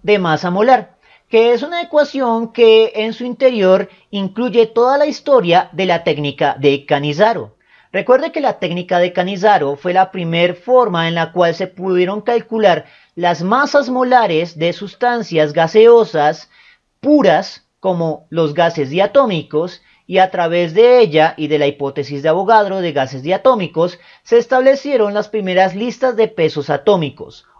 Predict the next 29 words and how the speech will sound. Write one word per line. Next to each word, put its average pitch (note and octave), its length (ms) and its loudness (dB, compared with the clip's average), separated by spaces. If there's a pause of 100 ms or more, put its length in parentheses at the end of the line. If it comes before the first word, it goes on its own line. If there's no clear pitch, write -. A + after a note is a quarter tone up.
o C#4 300 4
masas F#3 420 -10
atómicas G#3+ 640 -6
como F#3+ 240 -8
debemos D3+ 580 0
relacionarlas. C#3+ 1040 -4 (320)
Por A3+ 140 2
ejemplo, G3 540 0
que F3+ 100 -2
el D#3+ 60 0
hidrógeno E3+ 440 -2
tiene D#3+ 160 -6
una D#3+ 160 -4
masa D#3+ 320 -4
de C3 160 -2
uno, E3+ 460 0 (260)
el E3 180 0
oxígeno C#3+ 520 -4
de C3 160 -4
dieciséis, F3+ 800 -2 (260)
el F3+ 200 -2
cloro F3 260 0
de F3 100 4
treinta E3+ 340 -2
y D3 60 2
cinco F3 400 -8
punto D3 300 -8
cinco, A3 580 0
etcétera. D3+ 760 -6